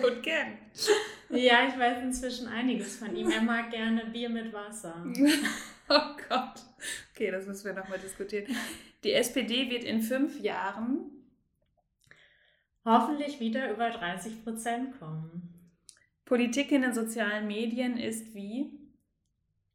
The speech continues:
Speaker 2: Wie eine neue Form der Demokratie, weil man mit ganz vielen Menschen in den Austausch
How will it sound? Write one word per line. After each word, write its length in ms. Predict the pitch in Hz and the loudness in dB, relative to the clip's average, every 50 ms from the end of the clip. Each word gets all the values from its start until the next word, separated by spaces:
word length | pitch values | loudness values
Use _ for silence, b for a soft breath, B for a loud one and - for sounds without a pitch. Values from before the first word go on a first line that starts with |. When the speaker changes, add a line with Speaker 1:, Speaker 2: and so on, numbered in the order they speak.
| _ _ _ _ _ _ _ _ _ _ _ _ _ _ _ _ _ _ _ _ _ _ _ _ _ - B B B B B B B _ _ | _ _ _ _ _ _ _ _ _ _ _ _ _ _ _ _ _ _ _ _ _ _ _ _ _ -20 B B B B B B B _ _
Speaker 2:
Wie 600 | - 196 185 190 226 220 220 226 226 226 226 226 226 - - - - - _ | -10 -8 -2 0 2 2 4 4 4 4 4 2 -2 -4 -8 -14 -20 -10 _
eine 300 | 220 214 214 214 214 214 | -6 -4 -4 -6 -8 -10
neue 280 | 214 214 226 240 254 | -6 -4 -2 -2 -2
Form 540 | - - - 226 208 175 180 208 214 226 220 | -2 -4 -4 -2 -2 -2 -2 -2 -2 -2 -2
der 140 | 220 196 185 | -2 -2 -4
Demokratie, 1000 | 202 196 190 196 196 - - - - 190 180 - - - 233 220 240 269 - | -4 -6 -8 -8 -10 -12 -12 -8 -8 -8 -6 -8 -8 -2 0 2 2 2 0
weil 180 | 214 196 190 196 | -2 -4 -4 -4
man 400 | 196 190 190 190 190 190 190 190 | -6 -8 -8 -8 -10 -12 -12 -14
mit 120 | 190 190 - | -16 -12 -6
ganz 320 | 185 175 190 196 190 - | -6 -6 -6 -6 -10 -8
vielen 140 | - 226 202 | -8 -8 -8
Menschen 340 | 196 185 185 190 - - - | -6 -8 -8 -10 -10 -12 -12
in 100 | - 190 | -14 -14
den 120 | 196 196 - | -14 -12 -12
Austausch 640 | 170 190 - - - - - 160 156 156 156 - | -12 -12 -12 -14 -18 -18 -16 -14 -12 -12 -12 -12